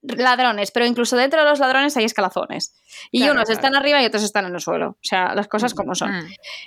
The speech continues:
Speaker 1: El caso es que Camon está en proceso de lamer culos y entonces Kelsier le dice, en plan, "No te... tú no te aguantas ni a ti mismo, por favor, aléjate de mí", y le vuelve a lanzar contra la pared, en plan, "Basta".
Speaker 2: <laughs>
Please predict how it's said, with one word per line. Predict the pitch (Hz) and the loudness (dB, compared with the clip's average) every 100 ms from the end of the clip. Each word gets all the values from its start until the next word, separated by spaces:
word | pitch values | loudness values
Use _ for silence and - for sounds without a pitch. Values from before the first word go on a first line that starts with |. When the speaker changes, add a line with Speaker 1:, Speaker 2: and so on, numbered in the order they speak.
| - | -2
Speaker 1:
El | 269 294 | -2 0
caso | 294 330 | -2 -2
es | |
que | 320 | -2
Camon | 294 302 226 | 0 0 0
está | 214 254 | 0 0
en | |
proceso | 262 254 269 202 | 0 -2 0 2
de | |
lamer | 202 220 240 | 2 0 -2
culos | 277 262 285 240 | 0 2 0 0
y | |
entonces | 220 220 214 | 0 0 0
Kelsier | 254 226 254 | -2 -2 0
le | 233 | 2
dice, | 226 220 | 0 -2
en | 220 | 0
plan, | 220 220 | 0 0
"No | 233 | 0
te... | 247 - | -2 0
tú | 269 | 0
no | 254 | 0
te | |
aguantas | 240 254 220 202 | 0 0 -2 -2
ni | |
a | 196 | 0
ti | 226 | 0
mismo, | 247 254 | 0 0
por | 208 | -2
favor, | - 196 | 0 0
aléjate | 208 196 208 | 2 0 0
de | 202 | 0
mí", | 214 226 | 0 -2
y | 196 | 0
le | 185 | 2
vuelve | 190 196 | 2 2
a | |
lanzar | 202 180 190 | 0 -2 -4
contra | 196 185 175 | -4 -2 -2
la | 170 | -2
pared, | 180 190 | 0 -2
en | 196 | 0
plan, | 196 175 - | -2 -2 -2
"Basta". | 196 180 - - | -4 -4 -8 -8
Speaker 2:
<laughs> | 370 302 294 - 233 | -4 -2 -2 -6 -16